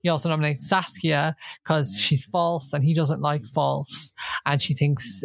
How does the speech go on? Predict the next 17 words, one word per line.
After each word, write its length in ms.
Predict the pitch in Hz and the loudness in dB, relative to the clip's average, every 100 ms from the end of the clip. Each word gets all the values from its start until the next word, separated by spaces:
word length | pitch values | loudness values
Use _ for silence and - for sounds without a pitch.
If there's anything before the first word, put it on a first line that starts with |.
| - | -2
uh, 120 | 147 139 | -2 -2
he 180 | - 175 | -2 -2
thinks 360 | - 160 143 | 0 0 0
she's 280 | - 165 139 | 0 0 2
manipulating 600 | 151 151 160 147 139 139 | 2 2 2 2 2 0
everybody 440 | 139 135 131 131 135 | 0 2 2 2 2
as 80 | - | 0
part 240 | 131 123 | 0 0
of 60 | 131 | 0
a 40 | |
game 260 | 139 135 139 | -2 0 0
plan. 400 | - 127 123 139 _ _ - - - - | 0 0 0 -2 _ _ -14 -10 -6 -2
And 160 | 143 | 0
last 380 | 160 170 135 131 | 2 0 -2 -2
up 300 | 151 139 - - | 0 -2 -6 -2
is 360 | 151 139 131 - | 2 2 0 -2
Vanessa, 580 | 156 156 165 - 131 | 0 2 2 0 -2